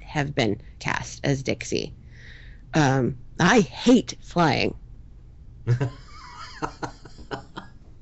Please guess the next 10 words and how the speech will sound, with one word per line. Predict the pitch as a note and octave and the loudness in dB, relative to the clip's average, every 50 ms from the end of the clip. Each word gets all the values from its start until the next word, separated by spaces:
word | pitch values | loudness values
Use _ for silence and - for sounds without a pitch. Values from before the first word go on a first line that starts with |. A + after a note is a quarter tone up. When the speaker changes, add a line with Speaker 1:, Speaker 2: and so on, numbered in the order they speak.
| - - - - - - | -20 -20 -20 -20 -6 2
Speaker 1:
You | - G#3 B3 A3+ | 6 6 8 8
get | - B3+ C4 B3 | 8 6 8 8
me | B3 B3+ B3 | 8 8 8
on | G#3+ F#3+ | 8 6
a | D#3 | 4
plane | - - - - G3+ G#3 G#3 G#3 G#3+ G#3+ G#3+ | 2 0 -2 2 6 8 8 10 10 10 10
and | G#3+ G3 E3+ E3 | 8 8 8 6
it's | D#3+ A2+ - - - | 6 4 2 0 2
like, | F3 F3+ F3 E3 D3+ - - - - - - - - - - - - - - - - - - - - - - - - - - - | 4 6 6 6 4 0 -4 -12 -14 -20 -20 -20 -20 -20 -20 -20 -20 -20 -20 -20 -20 -20 -20 -20 -20 -20 -20 -20 -20 -20 -2 0
uh, | - A#2 | 0 4